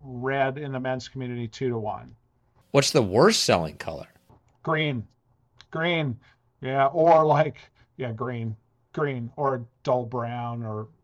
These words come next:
Speaker 1: yeah, these sorts of things. But green is by far the worst. I mean, you think about it, you're, you're having sex with a zombie, I guess.
Speaker 2: Are skin tones popular?
Speaker 1: We make a prosthetic device called a packer. Um, and it's for people who want to put a bio,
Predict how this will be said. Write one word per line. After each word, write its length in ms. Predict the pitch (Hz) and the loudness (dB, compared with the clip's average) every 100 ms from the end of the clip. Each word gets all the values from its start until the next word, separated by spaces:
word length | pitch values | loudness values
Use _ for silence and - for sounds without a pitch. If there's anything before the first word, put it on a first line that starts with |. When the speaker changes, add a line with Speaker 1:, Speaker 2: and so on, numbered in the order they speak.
| - | -12
Speaker 1:
yeah, 220 | 123 110 | -8 -6
these 240 | 117 123 | -4 -6
sorts 260 | - 110 - | -6 -12 -8
of 80 | 107 | -8
things. 120 | 104 | -4
But 140 | 147 123 | -4 -4
green 320 | 156 151 131 | -4 -2 -4
is 100 | 110 | -2
by 180 | 120 117 | -4 -2
far 260 | 113 104 | -4 -4
the 80 | 101 | -6
worst. 340 | 101 98 - 135 | -10 -12 -16 -10
I 40 | |
mean, 160 | 139 143 | -6 -4
you 80 | 120 | -4
think 240 | 139 117 | -6 -8
about 220 | 104 98 | -8 -8
it, 60 | 110 | -8
you're, 160 | 117 110 _ _ | -10 -12 _ _
you're 100 | 120 | -8
having 200 | 120 113 | -6 -6
sex 320 | 110 117 107 117 | -6 -8 -8 -12
with 100 | 104 | -12
a 60 | |
zombie, 460 | 101 98 98 101 - | -10 -10 -10 -12 -14
I 100 | 98 | -16
guess. 440 | 107 101 110 - _ - - _ - | -14 -16 -16 -20 _ -20 -20 _ 6
Speaker 2:
Are 120 | 127 | 6
skin 320 | - - 165 | 6 6 8
tones 280 | 185 202 196 | 10 8 8
popular? 540 | - 185 208 254 330 - _ - | 8 6 6 -2 -2 -10 _ -6
Speaker 1:
We 200 | 143 156 | -4 0
make 260 | 147 143 147 | 2 2 2
a 100 | 131 | 0
prosthetic 600 | - 139 - 156 151 - | 4 4 4 0 0 -2
device 340 | 127 127 123 | -2 -2 -2
called 220 | - 131 | -2 -2
a 60 | 120 | -2
packer. 520 | - 120 110 117 87 _ - - _ _ - | -6 -4 -4 -8 -12 _ -20 -20 _ _ -4
Um, 260 | 139 127 123 | 2 2 2
and 140 | 135 | -4
it's 140 | 139 - | -4 -2
for 120 | 156 | -4
people 400 | - 156 156 147 | -4 -6 0 0
who 140 | 143 | 0
want 300 | 139 135 135 | -2 0 -2
to 100 | - | -4
put 160 | - 147 | -4 -4
a 60 | 120 | 0
bio, 600 | 120 127 131 143 147 | 0 2 2 -2 -8